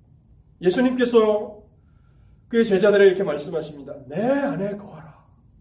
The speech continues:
내 권위 안에 머물라. 나의 신부들이여, 그리스도의 신부들이여, 내 안에 거하라"고 말합니다. 그러면 "나도 너희 안에 거하리라. 가지가 포도나무에 붙어있지 아니하면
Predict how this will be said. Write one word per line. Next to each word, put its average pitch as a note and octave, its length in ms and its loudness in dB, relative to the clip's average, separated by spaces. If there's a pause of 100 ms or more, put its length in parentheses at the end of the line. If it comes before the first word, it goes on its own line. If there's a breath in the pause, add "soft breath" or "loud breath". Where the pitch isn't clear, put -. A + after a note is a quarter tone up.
(1080 soft breath)
내 A3+ 360 4
권위 G#3+ 320 0
안에 F#3 220 0
머물라. E3 460 -4
나의 F#3+ 300 2
신부들이여, A#3 640 -4
그리스도의 B3+ 440 -4
신부들이여, A3+ 720 -6 (220 loud breath)
내 F#3+ 160 -2 (220)
안에 G3+ 420 0
거하라"고 F3 460 -2
말합니다. C#3 420 -8
그러면 E3 400 -8 (240 loud breath)
"나도 A#3 640 -2
너희 G#3 360 2
안에 G3 360 0
거하리라. F#3+ 580 -4 (720)
가지가 D#3+ 580 -4
포도나무에 F#3 680 0
붙어있지 D3+ 480 -10
아니하면 D3+ 680 -10